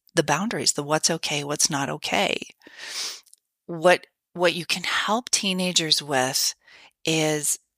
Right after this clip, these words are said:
their social, um, what, what they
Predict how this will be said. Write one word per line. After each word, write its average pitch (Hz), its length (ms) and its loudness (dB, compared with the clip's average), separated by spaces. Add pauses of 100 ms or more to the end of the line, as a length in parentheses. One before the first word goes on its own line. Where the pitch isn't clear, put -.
(160)
their 170 460 2
social, 170 1120 2 (480)
um, 143 460 -2 (460)
what, 185 280 2
what 185 260 -4
they 208 400 2